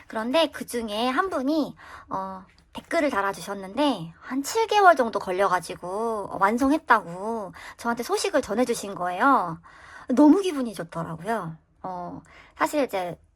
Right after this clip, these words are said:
어, 받아서 잘 사용만 해주시면 저는 뭐 그걸로 만족하는데,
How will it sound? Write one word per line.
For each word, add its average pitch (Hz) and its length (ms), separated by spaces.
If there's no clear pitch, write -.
어, 190 240
받아서 277 300
잘 254 240
사용만 359 420
해주시면 240 760
저는 214 400
뭐 175 100
그걸로 262 340
만족하는데, 254 1000